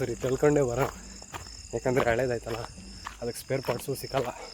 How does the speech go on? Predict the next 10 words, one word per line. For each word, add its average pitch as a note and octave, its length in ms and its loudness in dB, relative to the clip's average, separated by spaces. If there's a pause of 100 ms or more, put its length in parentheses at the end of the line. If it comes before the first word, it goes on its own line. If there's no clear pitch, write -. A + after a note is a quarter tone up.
(920)
ಏನೂ C#3 180 2
ಸಿಕ್ಕಲ್ಲ. A#2+ 260 0 (120)
ನೈನ್ಟೀನ್ C3+ 400 2
ಏಯ್ಟಿ C3 320 4
ಮಾಡಲ್ B2 240 2
ಅದು - 160 -6
ಗಾಡಿ, A2 180 -4 (840)
ನಾವು A#2 200 0
ಅಮ್ಮ C3 240 2
ಹುಟ್ಟಿದಾಗ B2 320 -2